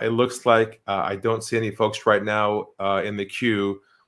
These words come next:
We may have some te-, technical issues, I think, at the moment for people trying to get in. I see some messages here saying they can't get in. So what we'll do is we'll, we'll pause for now, and I'll leave you with that message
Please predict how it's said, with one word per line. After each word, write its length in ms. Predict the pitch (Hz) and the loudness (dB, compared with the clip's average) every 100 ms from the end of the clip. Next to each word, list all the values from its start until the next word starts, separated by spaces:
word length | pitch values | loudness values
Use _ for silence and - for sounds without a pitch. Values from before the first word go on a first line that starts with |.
| - | -8
We 80 | 104 | 2
may 80 | |
have 100 | 110 | 2
some 120 | 104 101 | 2 -6
te-, 320 | 117 - 113 | -12 -14 -10
technical 420 | - 135 135 123 | -4 0 0 -2
issues, 320 | 113 - 110 | -4 -2 -4
I 80 | 101 | -2
think, 220 | 90 113 | -2 -4
at 40 | 98 | -4
the 80 | 95 | -2
moment 380 | 110 110 95 | 0 0 -2
for 60 | 95 | -6
people 180 | 101 107 | -8 -6
trying 220 | - 101 | -2 0
to 20 | |
get 100 | 98 | 2
in. 140 | 104 98 | 2 2
I 80 | |
see 160 | 90 101 | 0 -4
some 140 | 92 | -6
messages 340 | 101 101 104 92 | -4 -4 -4 -6
here 220 | 101 98 | 0 0
saying 320 | 95 98 95 | 0 -4 -2
they 100 | 92 | -4
can't 300 | - 104 92 | -6 -8 -6
get 120 | 98 | -4
in. 160 | 98 95 | -4 -4
So 160 | 90 98 | -2 0
what 140 | 92 | 0
we'll 80 | 110 | 0
do 220 | 113 104 | -2 0
is 180 | 101 90 | -2 -2
we'll, 300 | 98 92 - _ - _ | -2 -2 -6 _ -20 _
we'll 120 | - 107 | -2 -2
pause 420 | - 120 120 117 | 4 8 10 8
for 220 | - 117 | 0 0
now, 400 | 113 104 87 90 _ _ _ | 2 2 0 -2 _ _ _
and 100 | 107 | -2
I'll 160 | 107 104 | 0 2
leave 220 | 113 127 | 2 2
you 140 | 123 117 | 2 2
with 180 | 110 | 4
that 200 | 117 101 | 4 4
message 680 | 98 117 - 104 78 - - | 4 0 0 -6 -6 -12 -14